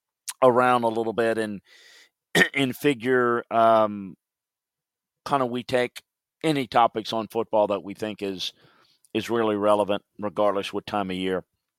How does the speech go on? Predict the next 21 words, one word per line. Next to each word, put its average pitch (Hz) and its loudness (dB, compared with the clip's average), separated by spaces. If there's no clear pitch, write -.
And 120 -2
right 139 6
now 123 4
we 117 0
have 98 2
got 113 4
an 127 4
interesting 131 0
weekend 107 -4
with 104 -4
the 98 -4
last 139 10
weekend 110 -2
of 151 8
the 117 -4
conference 139 2
championship 120 -4
games 98 -10
that 117 2
are 120 0
gonna 117 -2